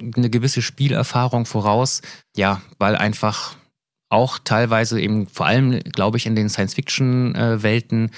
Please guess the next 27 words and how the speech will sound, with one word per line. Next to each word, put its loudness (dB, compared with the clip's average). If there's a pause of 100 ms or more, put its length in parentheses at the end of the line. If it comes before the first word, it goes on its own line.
(420)
äh, 0
geht 0
es 0
teilweise 2
schon 0
sehr, 2
sehr 2
schnell 0
zur -4
Sache. 0
Wenn 0
ich -2
da 0
sehe, 0
dass -4
du -2
da -2
auf -4
irgendwelchen -2
Motorrädern 0
irgendwelche 0
Parcours -2
dann 0
fahren 2
musst, 0
ähm, 0
ja, -2